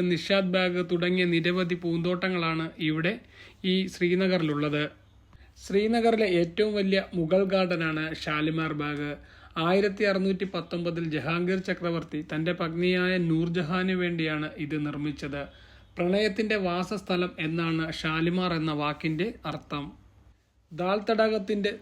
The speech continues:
തീരത്ത് സ്ഥിതി ചെയ്യുന്ന രണ്ടാമത്തെ വലിയ ഗാർഡനാണ് നിഷാദ് ബാഗ്. മലനിരകളുടെ പശ്ചാത്തലത്തിലുള്ള ഇതിൻ്റെ തട്ടുതട്ടായുള്ള നിർമ്മാണം ഏറെ ആകർഷകമാണ്. ഏഷ്യയിലെ തന്നെ ഏറ്റവും വലിയ ടുലിപ് ഗാർഡൻ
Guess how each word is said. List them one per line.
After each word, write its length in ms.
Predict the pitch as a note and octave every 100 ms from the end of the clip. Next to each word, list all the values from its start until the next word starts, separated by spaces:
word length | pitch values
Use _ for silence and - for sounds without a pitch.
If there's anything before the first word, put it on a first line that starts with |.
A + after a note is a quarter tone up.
| - -
തീരത്ത് 440 | F#3 F#3 F#3+ F#3+ F#3+
സ്ഥിതി 220 | F3+ E3+
ചെയ്യുന്ന 300 | F3+ E3+ E3+ E3+ D#3+
രണ്ടാമത്തെ 560 | D#3+ E3 F#3 F#3+ F3+ F#3+
വലിയ 260 | E3 D#3+ E3 D#3
ഗാർഡനാണ് 520 | D#3 D#3 D#3+ D#3 D3+ D3+ D3+
നിഷാദ് 440 | C#3 - D#3 D3+
ബാഗ്. 300 | C#3+ C#3+ C#3+ C#3+ - - - -
മലനിരകളുടെ 720 | E3+ F#3 G#3 G#3 G3+ G#3 G3 F#3+
പശ്ചാത്തലത്തിലുള്ള 840 | E3+ - F3+ F3+ F3+ E3+ E3+ E3 D#3+ -
ഇതിൻ്റെ 300 | E3 F3+ F3+ E3+
തട്ടുതട്ടായുള്ള 840 | E3+ D#3+ - F#3+ F3+ E3 F3 F3 F3 D#3+
നിർമ്മാണം 480 | D3+ D#3 D#3+ D#3 D3+ D#3+ D3+
ഏറെ 220 | D#3 E3+ - D#3+ D3+
ആകർഷകമാണ്. 840 | D3 D3+ - D3 D3 D3 C#3+ C#3+ C#3 - - - - - _ _ F3
ഏഷ്യയിലെ 420 | F#3+ G3 A#3 A3 G#3+
തന്നെ 180 | G#3 G#3 - F3+
ഏറ്റവും 320 | F3+ G#3+ G#3 G3+
വലിയ 220 | G3 F#3+ F#3
ടുലിപ് 340 | F3+ F#3 F#3 G3
ഗാർഡൻ 280 | F#3+ F#3